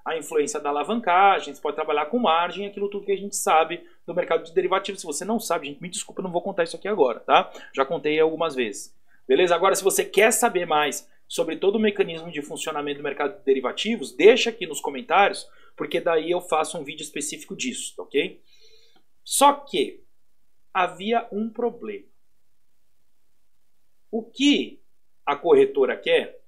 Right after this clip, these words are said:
é o seguinte, que se o preço do spot tá andando aqui, o preço dos contratos derivativos perpétuos tem que andar quase que zerado com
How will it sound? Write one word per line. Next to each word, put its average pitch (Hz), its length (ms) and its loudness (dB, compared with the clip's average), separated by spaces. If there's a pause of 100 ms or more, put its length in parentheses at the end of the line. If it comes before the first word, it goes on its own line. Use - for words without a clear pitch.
(380)
é 165 100 0
o 180 60 -2
seguinte, 127 500 -10
que - 100 -12
se - 180 -6
o 233 60 -4
preço 208 500 0
do 196 160 -10
spot - 800 0 (1000)
tá 202 140 4
andando 127 540 -2
aqui, 123 420 -12 (1120)
o 214 120 -2
preço 214 600 2
dos 156 220 -12
contratos 165 580 -4
derivativos 127 720 -8
perpétuos - 840 -6 (640)
tem 214 180 -2
que 247 120 -6
andar 196 380 0
quase 196 360 2
que 226 180 -4
zerado 175 680 2 (460)
com 175 260 -4